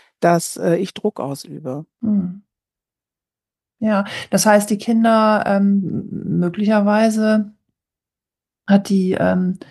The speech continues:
Speaker 2: Professor Doktor Becker-Stoll, mit der ich letzte Woche gesprochen hab, die, ähm, sprach, ähm, ersp-, äh, überraschenderweise, fand ich, wieder von Urvertrauen. So,
Speaker 1: Ja.
Speaker 2: da dachte ich, der
Speaker 1: Ja.
Speaker 2: Begriff ist eigentlich so raus, aber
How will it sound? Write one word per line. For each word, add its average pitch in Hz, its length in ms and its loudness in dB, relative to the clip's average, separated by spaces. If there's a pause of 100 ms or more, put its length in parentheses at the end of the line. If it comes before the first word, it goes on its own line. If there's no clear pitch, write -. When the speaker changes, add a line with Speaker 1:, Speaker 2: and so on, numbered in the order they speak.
(580)
Speaker 2:
Professor 185 800 -2 (120)
Doktor 185 400 -4
Becker-Stoll, 190 760 2
mit 196 160 -2
der 185 80 0
ich 190 100 -2
letzte 185 320 -2
Woche 196 220 0
gesprochen 175 580 -4
hab, 170 220 -6
die, 180 280 -6
ähm, 180 420 -4
sprach, 196 580 0
ähm, 190 340 2
ersp-, - 440 -2
äh, - 200 0
überraschenderweise, 247 840 0
fand 170 260 -8
ich, 170 140 -12
wieder 185 200 -2
von - 260 -2
Urvertrauen. - 800 0 (600)
So, - 120 -10
Speaker 1:
Ja. 170 160 -2 (160)
Speaker 2:
da 180 180 -6
dachte 214 280 -4
ich, - 60 -10
der 214 120 0
Speaker 1:
Ja. 202 60 2
Speaker 2:
Begriff 214 260 -4
ist 226 100 -6
eigentlich 208 400 -2
so 208 140 -4
raus, 226 340 2
aber 190 260 0